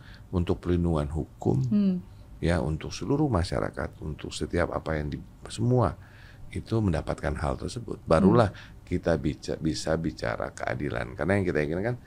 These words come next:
Speaker 1: kesejahteraan, kemakmuran, keadilan.
Speaker 2: Betul.
Speaker 1: Nah, ini dua, ekonomi mesti bagus. Yang kedua, masalah kepastian hukum itu harus ada.
Speaker 2: Setuju,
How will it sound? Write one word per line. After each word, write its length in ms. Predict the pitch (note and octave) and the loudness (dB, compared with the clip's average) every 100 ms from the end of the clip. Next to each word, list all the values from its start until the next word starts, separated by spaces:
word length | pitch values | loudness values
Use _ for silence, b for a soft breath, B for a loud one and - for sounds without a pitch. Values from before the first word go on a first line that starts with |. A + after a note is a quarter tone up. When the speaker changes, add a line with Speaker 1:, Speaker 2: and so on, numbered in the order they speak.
| B | B
Speaker 1:
kesejahteraan, 800 | - B1+ A#1+ A#1+ - - - C#3 - - | -10 -4 0 -2 -2 -4 0 -2 -4 -14
kemakmuran, 840 | - A#2+ D#2+ - A1 A1+ C2 B2+ - B B | 4 6 6 0 -8 -6 -4 -4 -8 B B
keadilan. 640 | - C3+ D#3 F3 C3 - - | -2 -2 0 -2 -4 -6 -6
Speaker 2:
Betul. 420 | F3 F3 D#3+ E3 - - - - | -4 -2 -4 -6 -10 -18 -18 -12
Speaker 1:
Nah, 160 | A#1 A#1+ | -4 -2
ini 460 | D#2+ D#2 A2+ D3+ | 2 4 6 4
dua, 400 | B2 G2+ G#2 C2 - B B - | 2 4 4 4 -2 B B 0
ekonomi 500 | F#2 F#2 E2 D2+ C2+ | 0 4 4 4 2
mesti 240 | A#1+ - | 0 -2
bagus. 720 | - G1+ - - - - - - - - - - - - B B - | -2 -2 -2 -2 -2 -6 -12 -16 -20 -20 -20 -20 -20 -20 B B -4
Yang 260 | D2 B1+ | -2 -2
kedua, 320 | B1 D2 - - B B - - - - | 0 0 -2 -6 B B -20 -20 -18 -12
masalah 440 | - C2+ - D2 D#2 | -2 -2 0 0 0
kepastian 540 | - - C#2+ - - | -4 -8 -8 -6 -4
hukum 400 | C#2+ - - C#3 D#3+ - - - - | -4 -8 -2 0 0 -6 -20 -20 -8
itu 300 | - - D#2+ | -6 -4 -2
harus 320 | B1 A#1+ - - - | -2 -2 -4 -8 -14
ada. 280 | - - - - | -4 -2 -2 -10
Speaker 2:
Setuju, 540 | - - G3 F3 E3 | -14 -6 -2 2 0